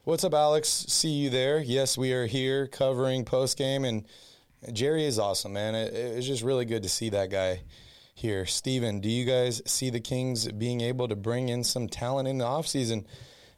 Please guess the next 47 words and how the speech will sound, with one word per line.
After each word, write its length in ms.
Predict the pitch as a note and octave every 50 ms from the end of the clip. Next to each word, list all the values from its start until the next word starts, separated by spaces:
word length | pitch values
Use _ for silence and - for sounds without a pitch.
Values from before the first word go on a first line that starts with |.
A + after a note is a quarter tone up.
| _ _ _ _ _ _ _
You 120 | C#3 D3
know, 280 | D#3 D3+ E3 - - - - A2
y-, 160 | B2 C3 - _ _ _ _ _ C#3 - -
the 100 | C#3 C3+
short 280 | - - F3+ F#3+ F#3+
answer 320 | F#3 F3 E3 D3+ - D#3 B2+
is 160 | A#2 G#2+ G2+
yes, 460 | G#2 A2 A2 F#2+ F2 G2+ - - - -
I 100 | - A2+
do. 480 | A2+ G#2+ G2+ A#2 C3+ A#2 F#2 F2+ G#2+ - - _
Um, 680 | A#2 A#2 A2+ A2+ A2 A2 G#2+ G#2+ G2+ G#2 G#2 G#2 G#2 - _ _ _ _ _ _ - - _ _ _ _ _ _ _ _ _ _ -
as 120 | B2 A2+ -
far 240 | - D3 D3 D3
as, 100 | C#3+ A#2+
like, 240 | B2+ A#2 G2 F#2+ - -
trade 380 | - - C3 C3 D3+ E3+ E3+
market 400 | F#3 F#3 F#3+ G3 F3+ - F#3+ F3
goes, 360 | E3 F#3+ G3 G#3+ A3+ G#3+ D#3+
it 60 | A#2+ A#2
really 220 | C#3+ F3 G3 F#3+
depends 420 | C3 A#2 A2+ - C#3 D3+ D#3+ D3
on 180 | C#3 A#2+ A2 G#2+
what's 180 | A#2+ C3 B2+ -
available. 600 | G#2 F#2 F2+ F#2+ G2 G#2 A2+ B2 B2 B2+ C3 C3
You 100 | B2 B2
know, 100 | B2 A#2+
it 80 | A2 A2
takes 200 | - B2 A2+ -
two 160 | - - D3
to 60 | B2 G#2
tango. 420 | - - A2 A2 A2+ A2+ A2+ A2+
The 80 | G#2 G#2+
Kings 320 | - - D3+ D#3 C#3 B2
are 60 | B2
not 220 | A2+ A#2+ A#2+ A#2+ -
gonna 140 | B2+ A#2+ A2+
be 80 | A2+ A#2+
able 100 | A#2 G2+
to 160 | G2 F#2 - - - - _ _ _ _
pry 420 | - - - A#2+ A#2 A2+ A2+ A#2
a 120 | A2+ G#2 G#2
guy 260 | G#2 G#2+ G#2+ A2 G#2+
away 420 | G#2+ G#2 G2 G2+ G2+ G#2+ G#2+ A2 A2+
from 220 | - - G#2+ G2+
a 40 | F#2+
good 300 | F2+ - G#2+ G#2+ G#2 -
team 400 | - - B2+ B2 B2 B2 A#2+